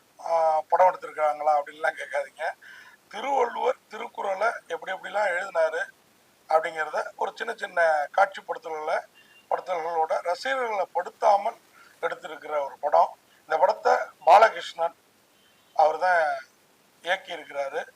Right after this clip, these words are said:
யார் பாலகிருஷ்ணன் அப்படின்னு பார்த்தீங்கன்னா, ஏற்கனவே வெல்கம் பேக்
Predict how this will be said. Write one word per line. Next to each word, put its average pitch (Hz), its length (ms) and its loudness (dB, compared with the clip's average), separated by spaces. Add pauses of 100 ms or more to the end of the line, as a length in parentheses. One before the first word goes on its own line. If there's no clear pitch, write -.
(200)
யார் 180 340 8
பாலகிருஷ்ணன் 160 580 -2
அப்படின்னு 147 260 -16
பார்த்தீங்கன்னா, - 440 -10 (600)
ஏற்கனவே 185 580 -2
வெல்கம் 202 420 -8
பேக் 180 260 4